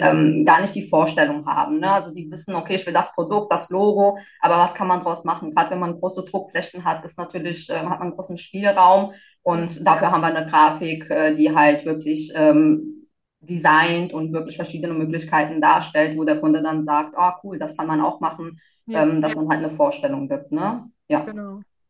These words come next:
Speaker 2: In meinem Interview mit dem lieben Daniel, auch von den Gipfelstürmern, Daniel Geldsetzer, habe ich noch mal einen anderen oder neuen Blickwinkel bekommen auf das Thema Corporate Design.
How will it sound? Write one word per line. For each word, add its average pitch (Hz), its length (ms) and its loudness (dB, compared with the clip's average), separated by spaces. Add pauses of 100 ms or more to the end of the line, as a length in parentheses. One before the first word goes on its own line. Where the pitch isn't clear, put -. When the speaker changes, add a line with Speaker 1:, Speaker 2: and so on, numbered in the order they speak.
(640)
Speaker 2:
In 320 260 -2
meinem 311 280 2
Interview 320 460 -2
mit 302 180 -2
dem 285 140 -2
lieben 294 260 -2
Daniel, 262 440 2
auch 254 160 0
von 254 180 -4
den 233 100 -2
Gipfelstürmern, 254 720 -4
Daniel 254 300 -2
Geldsetzer, 285 640 0
habe 269 180 0
ich 277 120 -6
noch 269 200 -6
mal 285 140 -2
einen 262 240 -6
anderen 294 460 -2
oder 233 200 0
neuen 254 420 -2
Blickwinkel 240 540 -2
bekommen 262 440 -2
auf 254 160 0
das 254 180 -6
Thema 269 300 -4
Corporate 269 520 -4
Design. 220 680 0